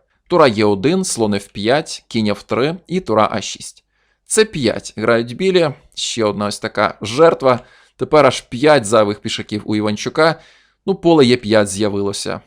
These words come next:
Ну і що з того? Тура Д один, захищаємось, перекриваючи вертикаль. Відходимо, шах, король А один і Аш три.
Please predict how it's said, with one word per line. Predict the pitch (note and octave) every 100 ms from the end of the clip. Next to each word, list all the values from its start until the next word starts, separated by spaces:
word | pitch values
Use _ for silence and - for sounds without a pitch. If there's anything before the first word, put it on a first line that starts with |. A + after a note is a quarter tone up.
| -
Ну | C#3+
і |
що | - A2+
з | G#2
того? | - G#2 - - _ _ _ _
Тура | - B2 G#2+
Д | G2 A2
один, | A2+ A2+ F3+ F#3 - _ _ -
захищаємось, | G2 A#2+ A#2+ - - G2+ G#2+ G2+ -
перекриваючи | A2 G#2+ G#2+ G#2 G#2 - G#2+
вертикаль. | A2+ B2+ - D3+ D3 _ _ _ -
Відходимо, | A#2+ - D3+ D#3 C#3 B2+
шах, | A#2+ - A#2 G#2+ - - _
король | A2 G#2+ G#2
А | A2+ A2+
один | B2 E3+ -
і | G#2+
Аш | A2 -
три. | A2 -